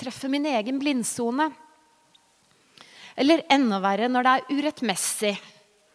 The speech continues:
eller skjer på en lovisk måte, eller på en måte som man rett og slett ikke kan bære eller forstå. Ja,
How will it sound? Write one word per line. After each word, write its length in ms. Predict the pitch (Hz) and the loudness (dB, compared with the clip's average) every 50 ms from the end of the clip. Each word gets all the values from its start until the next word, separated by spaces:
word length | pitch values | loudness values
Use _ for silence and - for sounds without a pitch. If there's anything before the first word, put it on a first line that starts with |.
| _ _ _ _ _ _ _ _ _ _ _ - | _ _ _ _ _ _ _ _ _ _ _ -8
eller 180 | 220 247 269 - | -6 -4 -4 -2
skjer 160 | - 247 226 - | -2 -2 -2 -2
på 100 | 294 294 | -2 0
en 100 | 277 240 226 | 2 2 2
lovisk 480 | 214 196 185 185 208 233 233 - - 262 | 2 2 2 2 0 -2 -2 -4 -6 -4
måte, 540 | 277 262 233 196 165 - - - 220 214 214 196 - _ _ _ _ _ _ _ _ _ _ _ _ _ _ _ _ _ _ _ _ _ _ _ _ _ _ - | -2 0 -2 -2 -4 -8 -10 -8 -6 -6 -6 -6 -10 _ _ _ _ _ _ _ _ _ _ _ _ _ _ _ _ _ _ _ _ _ _ _ _ _ _ -6
eller 160 | 240 254 247 | -4 0 2
på 60 | 277 | 4
en 100 | 285 285 | 4 4
måte 380 | 269 254 220 180 - - 247 254 247 | 4 4 2 0 -2 -2 -2 -2 0
som 160 | - - 262 262 | 0 -2 -2 0
man 160 | 262 254 254 | 0 0 0
rett 220 | 226 214 - - - | -2 -4 -6 -6 -6
og 40 | - | -4
slett 240 | - 247 226 - - | -4 -4 -6 -6 -8
ikke 160 | 240 - 190 190 | -10 -10 -10 -6
kan 220 | - 233 233 233 | -4 -2 -2 2
bære 400 | 220 262 240 214 190 180 175 180 | 2 2 2 2 0 -2 -2 -4
eller 160 | 185 196 202 - | -6 -6 -6 -6
forstå. 380 | 240 208 - - - 208 202 208 208 196 175 - _ _ _ _ _ _ _ _ _ _ _ _ _ _ _ _ _ _ _ _ _ _ _ _ _ _ _ _ _ _ - | -6 -6 -6 -6 -4 -2 -2 -2 -2 -2 -6 -10 _ _ _ _ _ _ _ _ _ _ _ _ _ _ _ _ _ _ _ _ _ _ _ _ _ _ _ _ _ _ 2
Ja, 140 | 247 269 | 4 4